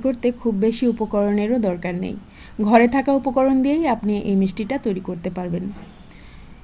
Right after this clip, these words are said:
খুব কম উপকরণেই এই মিষ্টিটা তৈরি করা যায়, but খেতে অসাধারণ। আমি শিওর আপনি এই মিষ্টিটা একবার তৈরি করে খেলে এই মিষ্টির প্রেমে পড়ে যাবেন, বারবার এই মিষ্টি খেতে ইচ্ছা করবে। আর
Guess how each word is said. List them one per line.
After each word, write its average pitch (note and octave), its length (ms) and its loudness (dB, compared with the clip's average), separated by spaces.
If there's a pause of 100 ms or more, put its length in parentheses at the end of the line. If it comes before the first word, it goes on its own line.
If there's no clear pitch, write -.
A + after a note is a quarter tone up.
(240)
খুব D4 120 0 (100)
কম A3+ 180 6 (100)
উপকরণেই B3 520 2 (140)
এই A3+ 80 6
মিষ্টিটা A#3 480 2
তৈরি G3+ 240 0
করা G3+ 160 0
যায়, C#4 180 -4 (240)
but G3 140 0 (140)
খেতে D4 320 -2 (200)
অসাধারণ। F#3 480 -2 (380)
আমি A3 220 4
শিওর A#3 220 2 (160)
আপনি - 360 -6
এই G3 100 2
মিষ্টিটা G3 340 -2 (180)
একবার F#3+ 240 -2 (100)
তৈরি A3+ 160 0
করে A#3 300 0
খেলে G#3+ 220 0 (240)
এই G#3 60 2
মিষ্টির G#3 440 -2
প্রেমে G#3 320 2
পড়ে F3+ 320 -2
যাবেন, F3 240 -4 (580)
বারবার G#3+ 400 6
এই B3+ 140 2
মিষ্টি A#3 320 2 (200)
খেতে G#3+ 320 0
ইচ্ছা F#3 200 -4
করবে। F3 360 -4 (800)
আর G3+ 160 -2